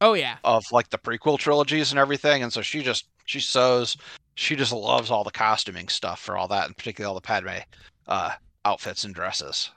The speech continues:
Speaker 1: Yeah.
Speaker 2: Um,
Speaker 1: So
Speaker 2: her,
Speaker 1: that wa-
Speaker 2: her biggest, say, her biggest disappointment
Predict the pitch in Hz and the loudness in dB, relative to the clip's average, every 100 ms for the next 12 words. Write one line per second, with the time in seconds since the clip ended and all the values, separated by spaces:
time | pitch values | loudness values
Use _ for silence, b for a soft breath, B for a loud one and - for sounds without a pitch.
0 | _ 165 104 - - - _ _ _ _ | _ -8 -8 -8 -12 -12 _ _ _ _
1 | _ - 220 - 254 277 247 208 180 - | _ 4 4 8 8 8 8 6 6 2
2 | 175 196 - _ _ _ _ _ _ - | -2 0 -4 _ _ _ _ _ _ -2
3 | 156 - 190 156 165 175 - 151 151 151 | 0 4 4 4 4 2 0 -2 0 0
4 | 143 117 | 0 -2